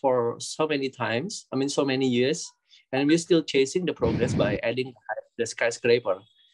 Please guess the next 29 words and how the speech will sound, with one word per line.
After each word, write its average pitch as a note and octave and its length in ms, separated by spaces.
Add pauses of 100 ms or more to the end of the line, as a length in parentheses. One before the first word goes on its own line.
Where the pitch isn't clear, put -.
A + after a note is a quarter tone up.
(340)
in C3+ 140
the C3 100
order F#3 420
probably D#3 580
to C#3 120
be A#2 160
seen C#3+ 300
as A#2+ 300
a, G#2 380
a G2+ 260 (100)
progressive - 500
country. G2 540 (580)
But E3 360
I D3 140 (120)
think, A#3 260 (100)
uh, B2 380
we E3 280
are D3 220
cop-, C#3+ 320 (200)
we D#3+ 180
are G3 60
copying D#3+ 520
paste D3+ 380
or A#2 120
some C3 240
of B2+ 160
the A2 180
rules B2+ 300
and G#2+ 160